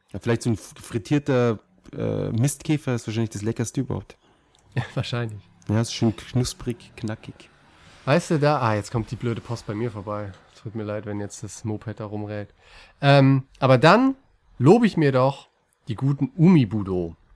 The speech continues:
Speaker 2: Ähm, was so viel heißt wie die Wassertrauben.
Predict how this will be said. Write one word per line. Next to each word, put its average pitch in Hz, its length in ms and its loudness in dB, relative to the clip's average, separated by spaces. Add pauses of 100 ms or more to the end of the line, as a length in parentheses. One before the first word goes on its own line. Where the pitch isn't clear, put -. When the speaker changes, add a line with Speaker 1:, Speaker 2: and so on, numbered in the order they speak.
(520)
Speaker 2:
Ähm, 104 320 -2
was 113 200 -2
so 120 60 -2
viel 120 280 -2
heißt 120 320 -4
wie 117 220 0
die 107 400 -4 (120)
Wassertrauben. 95 1000 -4